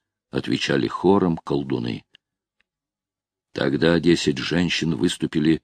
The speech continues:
вперёд. Во главе их находилась самая известная колдунья того времени, престарелая женщина по имени Набелла. Для этой женщины темнота ночи не существовала.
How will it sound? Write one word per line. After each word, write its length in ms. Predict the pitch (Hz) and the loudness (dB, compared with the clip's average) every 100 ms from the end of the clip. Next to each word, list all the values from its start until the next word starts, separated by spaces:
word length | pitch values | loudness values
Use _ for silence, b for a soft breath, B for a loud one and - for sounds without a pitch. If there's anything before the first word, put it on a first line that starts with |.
| _ | _
вперёд. 600 | - - 80 80 69 - _ B B B - | -18 -4 2 2 2 -6 _ B B B 0
Во 140 | 82 | 4
главе 340 | 78 85 90 | 6 8 8
их 140 | 87 - | 8 4
находилась 540 | 78 85 85 85 87 | -2 2 4 4 2
самая 440 | - 90 98 95 90 | 0 4 4 6 4
известная 560 | 82 92 95 - 98 | 6 6 6 4 2
колдунья 680 | - 90 90 80 101 101 98 | 4 4 4 4 4 6 4
того 280 | 101 90 92 | 4 6 6
времени, 500 | 82 107 110 107 98 B B - | 6 6 8 6 4 B B 4
престарелая 640 | 98 - - 104 104 98 | 4 6 4 6 8 8
женщина 560 | 82 101 113 - 107 101 | 6 4 4 4 2 2
по 160 | 95 | 4
имени 440 | 104 110 107 107 90 b | 6 8 8 6 4 b
Набелла. 920 | - 90 92 78 104 113 104 78 65 - _ _ _ B B - | 2 4 4 4 4 4 4 2 0 -8 _ _ _ B B -6
Для 260 | 60 76 | 2 6
этой 320 | 98 107 107 | 6 8 8
женщины 720 | 95 80 110 107 - 98 104 - _ _ _ _ _ _ _ _ _ | 6 8 6 6 6 6 4 2 _ _ _ _ _ _ _ _ _
темнота 540 | 82 95 98 101 107 | 2 6 6 6 6
ночи 380 | 107 117 107 110 | 8 8 6 6
не 220 | 110 101 | 8 6
существовала. 1300 | 104 - - - 92 - 78 95 98 90 71 67 | 4 2 0 0 -2 -2 0 4 6 6 4 -2